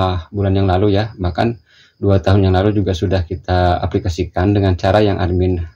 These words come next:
lakukan ini, melakukan pemupukan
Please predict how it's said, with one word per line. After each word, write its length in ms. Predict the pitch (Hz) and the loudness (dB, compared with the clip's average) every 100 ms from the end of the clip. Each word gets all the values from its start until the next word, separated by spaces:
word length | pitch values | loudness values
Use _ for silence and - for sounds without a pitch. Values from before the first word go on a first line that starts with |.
| _ | _
lakukan 400 | 92 87 87 90 | -8 -6 -2 -2
ini, 400 | 90 85 104 117 _ _ - | 0 2 0 -2 _ _ -4
melakukan 640 | 92 90 101 113 113 113 | -2 -2 -2 0 0 0
pemupukan 800 | 95 92 90 95 - 107 131 | -2 0 0 -4 -2 -2 -2